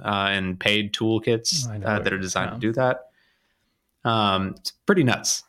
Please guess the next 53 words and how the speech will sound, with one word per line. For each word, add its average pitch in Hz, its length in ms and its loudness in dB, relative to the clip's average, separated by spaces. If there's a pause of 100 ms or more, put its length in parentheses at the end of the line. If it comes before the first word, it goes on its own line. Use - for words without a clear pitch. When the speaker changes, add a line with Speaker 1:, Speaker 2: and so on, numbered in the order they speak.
(120)
Speaker 1:
Um, 135 100 2
when 135 100 2
it 127 40 2
comes 165 260 2
to 139 160 4
persistence, 170 880 0 (640)
um, 117 160 2
they 123 80 6
use 165 140 4
a 165 60 4
lot 131 180 6
Speaker 2:
What 143 40 6
Speaker 1:
of 139 40 6
Speaker 2:
is 123 60 0
it, - 40 0
Speaker 1:
publicly 139 300 4
Speaker 2:
Privacy 143 400 4
Sexy? 139 560 0
Is 131 160 0
that 127 180 0
the 135 80 0
one 127 140 0
I 127 40 0
Speaker 1:
Yeah, 123 60 2
Speaker 2:
remember 127 420 4
reading? 127 180 6
Speaker 1:
Privacy 131 320 4
Speaker 2:
That's 117 220 2
an 110 80 4
open 127 120 4
Speaker 1:
Sexy. 127 200 0
Speaker 2:
source - 520 -2
one. 139 320 -2 (180)
I'm, 123 200 2 (140)
Speaker 1:
Yep. 135 160 2
Speaker 2:
I'm 120 100 2
not 123 180 6
finding 117 380 2
it 113 60 2
right 113 200 2
now 117 180 0
on 104 120 0
the 104 60 -2
page, 101 480 -4
but - 140 -6
Privacy 113 480 -2
Sexy - 540 -6
<laughs> - 40 -2
was 123 220 -2
one 113 180 -4
that 110 160 -4
was 117 200 -6
used. 120 340 -8